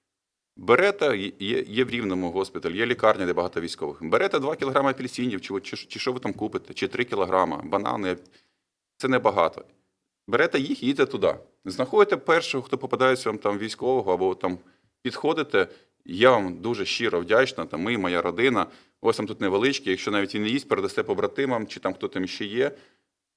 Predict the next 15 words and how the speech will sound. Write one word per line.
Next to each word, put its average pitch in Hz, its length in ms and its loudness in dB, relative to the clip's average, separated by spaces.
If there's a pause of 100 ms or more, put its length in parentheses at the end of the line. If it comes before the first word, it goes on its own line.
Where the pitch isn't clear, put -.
І, 107 240 -4
і 120 80 -2
я 160 140 4
б 165 80 2
рекомендував 127 380 0
краще, 107 320 2 (180)
ну, 143 220 -4 (180)
це 180 140 -2
класний 139 360 2
буде 113 140 0
варіант, 123 520 2 (440)
е, 95 480 4
такої - 440 -4
щирої 113 400 0
вдячності. 127 680 0